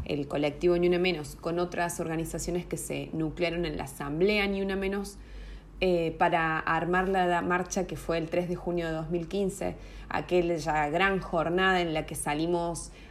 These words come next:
a la calle, eh, con todo el dolor y, y lo terrible que estábamos viviendo y que aún seguimos viviendo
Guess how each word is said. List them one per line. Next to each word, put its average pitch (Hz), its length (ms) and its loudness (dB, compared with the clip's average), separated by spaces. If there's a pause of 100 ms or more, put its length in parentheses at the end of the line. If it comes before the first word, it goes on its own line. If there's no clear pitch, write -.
a 160 140 0
la 156 180 2
calle, 180 540 4 (260)
eh, 151 400 -2
con 156 180 0
todo 170 160 6
el 185 80 6
dolor 185 440 6
y, 160 280 2
y 156 80 -4
lo 151 120 -2
terrible 175 760 4 (240)
que 170 60 -6
estábamos 170 480 2
viviendo 175 400 4
y 156 60 2
que 151 120 -4
aún 165 220 0
seguimos 165 400 0
viviendo 180 480 2